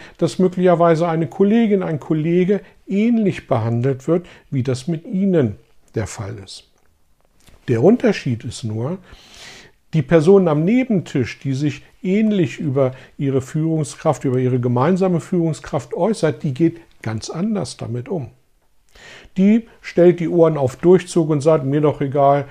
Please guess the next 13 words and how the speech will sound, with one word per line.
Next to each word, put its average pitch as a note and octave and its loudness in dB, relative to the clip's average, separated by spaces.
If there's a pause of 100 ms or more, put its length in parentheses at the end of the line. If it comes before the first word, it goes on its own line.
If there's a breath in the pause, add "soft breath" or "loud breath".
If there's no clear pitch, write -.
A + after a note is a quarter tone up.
(360 loud breath)
soll C#3+ 4
meine C#3 2
Führungskraft C#3 -2
sich B2+ -6
entsprechend C3 -4
über C3+ -2
mich B2 -2
auslassen, D3+ 0
über D3 0
mich D3 -2
herziehen, D3 0
mich C#3+ -6
beschimpfen, C3 -2